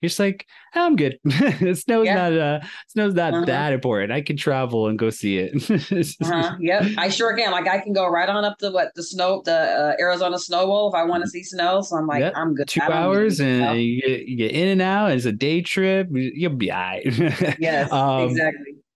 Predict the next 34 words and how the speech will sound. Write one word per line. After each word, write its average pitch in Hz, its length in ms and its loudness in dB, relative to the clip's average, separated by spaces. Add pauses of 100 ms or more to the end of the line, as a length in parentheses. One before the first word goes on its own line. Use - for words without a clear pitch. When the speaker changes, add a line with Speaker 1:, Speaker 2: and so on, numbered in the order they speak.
(320)
Speaker 1:
let 156 120 4
me 202 120 2
ask 185 260 0
you 170 80 2
this 156 240 0
too, 175 260 -2
because 127 400 -2
this 131 200 -4
is 135 100 -2
the 123 100 0 (140)
sort 135 220 0
of 127 40 -4
question 127 440 0
that 113 240 0
now 123 320 0
that 117 160 0
we've 110 180 0
started 110 420 -2
asking, 113 760 -2
uh, 101 260 -2
but 92 160 -2 (220)
this 120 260 -4
is 98 120 0
our 95 200 0 (240)
primary 139 480 0
question 98 560 -2
because 101 460 -4
it, 98 180 0
it's 113 140 -6
affected 143 460 -8
so 113 200 -2
many 98 220 0
people, 92 460 -6
is 110 260 -2